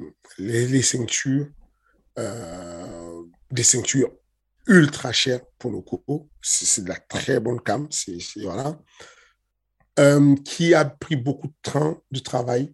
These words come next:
pour ce qu'on lui demandait, pour la matière qu'on devait mettre dessus, pour la qualité du cuir, pour la qualité de, de, de,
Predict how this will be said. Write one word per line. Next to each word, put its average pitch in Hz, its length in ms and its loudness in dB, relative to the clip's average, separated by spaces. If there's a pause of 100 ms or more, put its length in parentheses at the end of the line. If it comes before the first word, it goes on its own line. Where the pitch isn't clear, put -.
(120)
pour 131 140 -6
ce - 100 -2
qu'on 139 140 0
lui 117 140 0
demandait, 113 500 -8
pour 123 160 -4
la 117 80 -2
matière 123 420 -4
qu'on 123 160 -10
devait 117 140 -6
mettre 107 180 -8
dessus, 95 280 -10
pour 104 180 -10
la 101 80 -6
qualité 127 440 -4
du 120 140 -12
cuir, - 280 -10 (160)
pour 104 100 -8
la 101 60 -8
qualité 123 560 -6
de, 107 240 -8
de, 104 180 -8
de, 92 160 -12